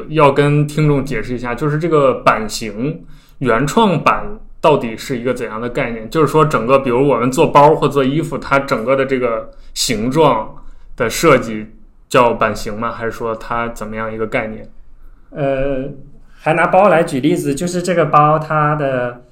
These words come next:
Speaker 2: 分层呀，它的形状呀，
Speaker 1: 嗯。
Speaker 2: 它的隔层、拉链这些、背带，所有的这些都是可以算在版型的设计里面的。
Speaker 1: 哦。
Speaker 2: 然后我们就在这个版型上做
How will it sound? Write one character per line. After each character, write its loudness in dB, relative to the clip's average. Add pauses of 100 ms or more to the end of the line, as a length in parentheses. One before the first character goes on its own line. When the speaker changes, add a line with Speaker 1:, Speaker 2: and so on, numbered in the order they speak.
(260)
Speaker 2:
分 0
层 -4
呀， -2
它 -2
的 0
形 -8
状 0
呀， -8
Speaker 1:
嗯。 -10
Speaker 2:
它 -4
的 -4
隔 -6
层、 -12 (300)
拉 0
链 -2
这 -8
些、 -10 (140)
背 -2
带， 0
所 -4
有 4
的 0
这 -6
些 -6
都 -6
是 -10 (500)
可 -10
以 -2
算 -4
在 2
版 -8
型 -12
的 -10
设 -8
计 -12
里 -12
面 -14
的。 -16
Speaker 1:
哦。 -18
Speaker 2:
然 -6
后 -2
我 -2
们 -6
就 -4
在 0
这 -2
个 -2
版 -6
型 -12
上 -6
做 -8